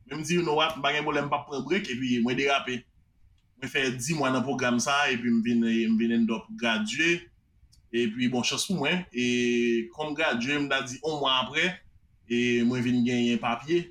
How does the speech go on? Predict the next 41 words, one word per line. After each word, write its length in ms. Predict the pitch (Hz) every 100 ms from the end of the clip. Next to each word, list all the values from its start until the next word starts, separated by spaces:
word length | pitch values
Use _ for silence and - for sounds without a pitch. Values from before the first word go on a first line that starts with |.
| -
kote 240 | 120 110
ke 80 | 117
m 80 | 117
vin 240 | 117 110
kapab 320 | 117 113 107 107
travay 540 | 117 113 127 123 113 104 - _ _ _
nan, 220 | 117 117 117
nan 80 | 117
peyi 260 | 135 123 113 120
a, 140 | 131
le-, 160 | 110 113
e 140 | 117 107 110
legalman. 540 | 117 120 113 131 233 - _ _ _ - _ _ _ _ _ - _ _
Um, 380 | 147 151 151 147 143
so 140 | 220 226
mwen 160 | 233
kòmanse, 460 | 233 226 220 - 185 180
se 80 | 185
la 80 | 175
m 80 |
kòmanse 460 | 160 156 151 156 139 131
monte 260 | 139 113
echèl 460 | 127 131 - 135 135 131 127 - _ - -
pwofesyonèl 640 | 151 147 151 - 131 123 117
la. 120 | 113 107 - _ -
Pase 280 | 123 131 110
premye 240 | 127 123
travay, 480 | 110 113 110 123 120
dezyèm 320 | 117 113 113 110
travay, 480 | 117 104 110 117 110
twazyèm 320 | 110 107 107
travay. 600 | 107 104 110 117 120 120 117 _ - _ _ -
Ou 60 | 113
konprann, 280 | 113 127
jis-, 260 | 151 214 175
jiska 240 | 175 175 214
sk 100 | 202
ke 60 |
m 60 | 160
vin 120 | 151 127
jwenn 280 | 127 127